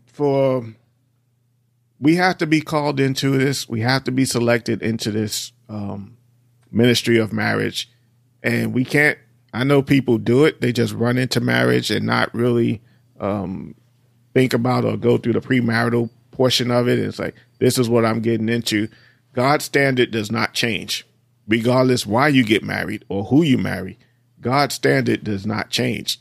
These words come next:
And so he's gonna hold each and every one of us accountable, husbands and wives, for how we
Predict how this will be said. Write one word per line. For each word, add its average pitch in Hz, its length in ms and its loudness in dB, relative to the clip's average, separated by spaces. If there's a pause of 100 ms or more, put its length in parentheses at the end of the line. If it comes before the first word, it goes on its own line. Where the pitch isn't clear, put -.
(100)
And 113 140 -8
so 110 220 2
he's 135 240 4
gonna 127 240 0
hold 123 400 0
each 127 240 0
and 117 120 0
every 120 220 2
one 120 220 0
of 110 100 -2
us 113 160 0
accountable, 104 680 -2 (320)
husbands 113 460 2
and 110 120 2
wives, 107 480 0 (420)
for 113 140 4
how 117 300 0
we 123 480 2